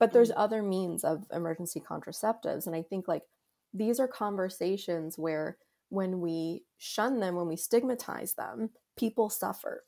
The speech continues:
Speaker 1: People are left
Speaker 2: Mm-hmm.
Speaker 1: in situations where they cannot get the help that they need. They do not know what's available to them. And then there's additional societal barriers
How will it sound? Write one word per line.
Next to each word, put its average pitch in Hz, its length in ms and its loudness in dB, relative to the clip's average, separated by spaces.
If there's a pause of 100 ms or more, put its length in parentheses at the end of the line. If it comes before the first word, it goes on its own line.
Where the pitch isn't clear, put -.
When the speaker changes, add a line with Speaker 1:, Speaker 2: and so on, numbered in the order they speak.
Speaker 1:
People 233 460 4
are 185 220 6
left 175 280 2
Speaker 2:
Mm-hmm. 285 140 -4
Speaker 1:
in 185 120 -2
situations 165 880 -2
where 165 400 -2
they 165 120 -4
cannot 220 440 -4
get 214 140 -6
the 180 60 -2
help 175 240 -2
that 165 160 -4
they 180 140 -4
need. 170 280 -6
They 190 140 -2
do 208 200 -6
not 208 200 -2
know 180 140 -2
what's 175 200 -2
available 165 440 -2
to 170 120 -10
them. 196 300 -4 (440)
And 202 140 0
then 202 80 -2
there's 202 180 0
additional 196 680 -2 (260)
societal 202 560 2
barriers 92 600 -2